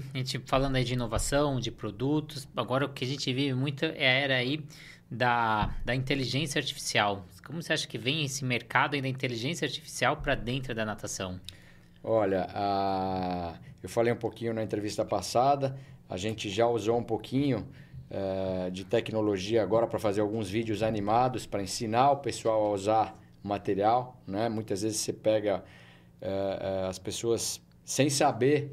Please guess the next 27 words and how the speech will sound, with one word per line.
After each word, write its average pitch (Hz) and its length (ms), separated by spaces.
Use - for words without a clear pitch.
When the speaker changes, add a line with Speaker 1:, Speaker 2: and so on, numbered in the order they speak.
Speaker 2:
como 110 220
utilizar 104 360
o 110 40
material, 110 560
e 113 60
eu 107 80
tô 117 120
te - 80
falando, 113 380
na 101 100
outra 107 300
entrevista 104 300
eu - 20
falei 113 180
de 110 120
hidroginástica, 107 720
mas 101 200
eu 107 140
tenho 117 460
desenho 120 440
animado 127 420
hoje 117 140
de 113 100
como 156 260
usar 139 260
uma 151 120
plataforma, 123 840